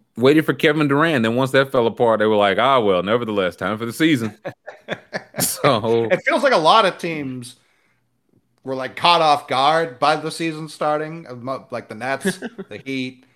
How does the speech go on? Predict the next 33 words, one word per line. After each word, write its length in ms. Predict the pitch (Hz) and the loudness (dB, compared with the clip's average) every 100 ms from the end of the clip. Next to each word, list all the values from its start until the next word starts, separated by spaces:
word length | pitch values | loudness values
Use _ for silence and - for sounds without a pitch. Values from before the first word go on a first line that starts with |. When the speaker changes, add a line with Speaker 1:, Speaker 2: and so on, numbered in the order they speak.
| _ - | _ -16
Speaker 2:
the 80 | |
Lakers. 720 | 101 139 143 139 131 123 123 - _ _ _ _ _ - | -4 -2 -2 -2 -4 -8 -12 -20 _ _ _ _ _ -18
Uh, 40 | |
I 240 | 101 101 101 | -12 -10 -8
wish 160 | 143 120 | -10 -10
the 60 | |
Ce-, 120 | - | -12
I 120 | 120 123 | -10 -6
bet 200 | 120 120 | -6 -8
the 80 | |
Celtics 360 | - 135 127 104 | -8 -8 -8 -12
wish 240 | 107 131 | -10 -4
Speaker 1:
I 60 | 123 | 0
Speaker 2:
they 60 | 254 | 2
Speaker 1:
think 60 | |
Speaker 2:
had 80 | 202 | 4
Speaker 1:
the 60 | 135 | 4
Speaker 2:
a 0 | |
little 180 | 143 151 | 4 4
bit 60 | 135 | 2
Speaker 1:
Lakers 60 | |
Speaker 2:
more 100 | 143 | 2
Speaker 1:
were 60 | 101 | 2
Speaker 2:
time. 220 | 151 147 | 2 4
Speaker 1:
ready. 280 | 147 110 98 | 4 2 0
I, 140 | 120 - 95 _ - | -4 -6 -20 _ -8
the 160 | 98 117 | -2 2
Lake-, 260 | 170 180 - _ _ - | 2 0 -12 _ _ -6
the 80 | 117 | 0
Lakers 300 | 185 185 127 | 2 2 -4
think 380 | - 139 160 - | -2 -2 -2 0
they're 180 | 147 | 0
ready, 440 | 143 147 151 151 | 2 2 0 -4